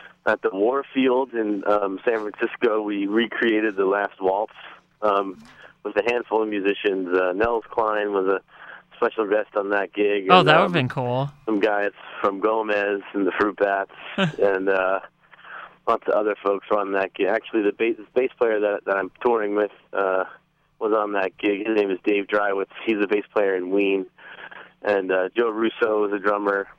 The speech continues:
Speaker 1: uh, on that gig, and he's a ba-, uh, the drummer in Further. And, um, so, yeah, there was a handful of New York musicians and West Coast musicians. But I, I come out there often. Um, uh, we, we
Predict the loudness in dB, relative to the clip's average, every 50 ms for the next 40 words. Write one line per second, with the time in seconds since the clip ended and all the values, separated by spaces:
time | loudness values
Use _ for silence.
0 | _ _ -4 -2 0 0 0 0 0 0 0 0 -2 -2 -4 -4 -2 0 0 0
1 | 0 -2 -2 -4 -4 -6 -8 -4 -4 -4 -2 0 0 0 0 2 0 0 0 2
2 | 0 0 0 0 0 0 0 -2 -4 -4 -4 -4 -2 0 0 0 0 -2 -2 -4
3 | _ _ -20 -20 -20 -20 -18 -18 -18 -20 -20 -20 _ _ _ -2 0 0 0 0
4 | 0 0 0 -2 -2 -4 -6 -10 -14 _ _ _ _ _ _ _ _ _ _ _
5 | _ _ _ -16 -16 -4 0 2 2 2 0 0 0 -2 0 2 2 2 2 0
6 | -2 -2 -4 -2 0 2 2 2 2 0 -2 -6 -4 0 0 2 2 2 0 -2
7 | -4 -4 -2 -2 -2 0 0 -2 -2 0 2 2 2 2 2 0 0 0 -2 -2
8 | -2 -6 -6 -4 -4 -4 -4 -6 -6 -4 0 0 0 0 0 -2 -2 -4 -4 -2
9 | -2 0 0 0 0 -2 -2 -2 0 0 0 0 -2 -4 -6 _ -4 -4 -4 -6
10 | _ _ -20 _ _ _ _ _ _ _ _ _ _ _ -8 -4 -2 -2 -2 -2
11 | -2 -4 -4 -6 -8 -10 _ _ _ _ _ _ _ _ _ _ _ _ _ -6
12 | -2 0 2 2 0 0 0 -2 0 0 0 -2